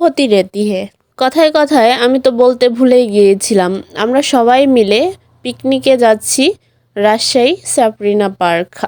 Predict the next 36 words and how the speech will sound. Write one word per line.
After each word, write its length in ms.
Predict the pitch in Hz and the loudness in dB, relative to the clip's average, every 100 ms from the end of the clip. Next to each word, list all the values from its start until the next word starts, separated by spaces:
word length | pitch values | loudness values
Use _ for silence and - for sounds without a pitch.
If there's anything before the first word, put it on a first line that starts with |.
| - | -6
আর 360 | 190 190 196 - | -2 -2 -2 -6
আমি 460 | 185 214 226 254 320 | -4 -2 -2 -4 -8
ফার্স্ট 400 | - 208 220 - | -4 -2 -2 -2
টাইম 260 | 226 233 214 | -2 0 0
যাচ্ছি, 600 | 190 190 - - 311 415 | 0 -2 -6 -6 -4 -4
আর 180 | - 196 | -4 -2
আমার 260 | 196 220 285 | -2 -2 -4
সাথে 380 | - 262 - 190 | -2 -4 -2 -4
এখানে 260 | 196 247 | -2 -2
অনেকেই 520 | 233 196 208 226 262 | -2 -2 -2 -2 -2
আছে 360 | 220 220 240 269 | -2 -2 -2 -2
যারা 340 | 233 190 196 | 0 0 0
কিনা 320 | 202 208 208 277 | -2 -4 -8 -6
ফার্স্ট 380 | - 220 - | -4 -4 -4
টাইম 240 | 208 190 180 | -4 -4 -2
যাচ্ছে। 520 | 175 170 - 185 180 - _ _ _ | -2 -4 -6 -8 -8 -10 _ _ _
আরও 200 | 196 208 | -4 0
একটা 320 | 254 285 - 247 | 2 0 -2 -2
কথা 280 | 220 254 320 | 0 0 0
কি 160 | - 196 | -2 -2
জানেন, 360 | 214 254 214 190 | 0 0 -2 -4
আমি 220 | 226 269 | -2 -2
ছোট 280 | 277 269 220 | 0 0 2
থেকে 300 | 220 254 254 | 0 2 0
বড় 320 | 220 214 214 | 0 2 2
হয়েছি 480 | 247 208 202 - 240 | 4 2 2 0 -2
বিভিন্ন 440 | 233 269 294 285 | 0 2 4 4
জায়গায়, 500 | 233 226 220 233 247 | 4 2 2 0 0
বেশিরভাগ 520 | 233 254 - 277 277 262 | 2 0 0 2 2 2
সময় 380 | - 220 220 | 0 0 2
আমি 220 | 240 240 - | 2 0 -2
একাই 380 | 202 202 220 226 | -4 -2 0 0
ঘোরাফেরা 520 | 226 208 202 190 180 | 2 2 2 -2 -4
করেছি, 460 | 175 180 180 - 208 | -2 -2 -2 -2 0
কিন্তু 280 | 220 220 - | 0 0 -2
এভাবে 540 | - 226 254 208 214 | -2 -2 0 0 -2